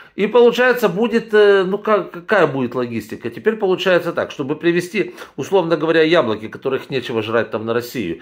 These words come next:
или вообще, чтобы, чтобы им хоть что-то им дать пожрать. Потому что голодные там в этих всяких уссурийских, господи, названия ж надо было так назвать.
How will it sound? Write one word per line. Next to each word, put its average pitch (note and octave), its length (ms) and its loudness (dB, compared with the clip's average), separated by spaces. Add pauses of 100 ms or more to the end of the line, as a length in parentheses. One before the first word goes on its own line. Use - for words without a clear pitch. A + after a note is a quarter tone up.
(160)
или B2+ 120 0
вообще, D3 300 0
чтобы, G#2+ 180 -12
чтобы A2+ 220 -6
им G#2+ 100 -4
хоть - 320 -8
что-то E3 320 0
им A#2+ 120 -4
дать A2+ 220 -4
пожрать. A2+ 440 -4 (540)
Потому A#2+ 260 -4
что A#2 140 0
голодные A2 560 2
там F#2 140 -8
в F#2 40 -6
этих F2+ 220 -10
всяких - 440 -12
уссурийских, A2 840 -10
господи, F2+ 340 -16
названия D#2+ 480 -14
ж D2 80 -20
надо F#2 160 -18
было C#2+ 220 -20
так - 100 -20
назвать. E2 300 -18